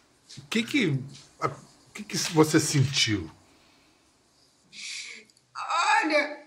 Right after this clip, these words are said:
Speaker 2: fala a verdade que, que eu conheci o Breno na época do filme, né? Desculpa que eu tô um pouquinho emocionada.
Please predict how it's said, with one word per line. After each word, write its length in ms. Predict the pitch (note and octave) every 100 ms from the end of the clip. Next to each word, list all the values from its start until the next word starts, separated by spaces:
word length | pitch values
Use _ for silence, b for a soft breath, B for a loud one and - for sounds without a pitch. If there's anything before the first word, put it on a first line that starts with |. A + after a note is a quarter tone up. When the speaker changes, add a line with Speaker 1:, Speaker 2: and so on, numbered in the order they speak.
| _
Speaker 2:
fala 280 | C#4+ - D4+
a 40 |
verdade 560 | D4 D4 D4 D#4+ D#4 E4
que, 800 | D4+ D#4 D#4 D#4 - - - - _ _ -
que 100 | -
eu 100 | -
conheci 380 | D#4+ D#4+ E4+
o 100 | E4+
Breno 300 | D#4+ - - E3
na 80 | -
época 180 | - - -
do 80 |
filme, 380 | - - - -
né? 360 | - - - - - - - - - - _ _ _ _ - - _ _ _ _ _ _ B B B B
Desculpa 380 | D4+ D4+ - D#4
que 80 | E4
eu 60 |
tô 80 | D#4+
um 40 | D#4
pouquinho 300 | D#4+ E4 D#4+
emocionada. 1000 | D#4 D#4+ G#4 F4 D#4+ C#4 - - -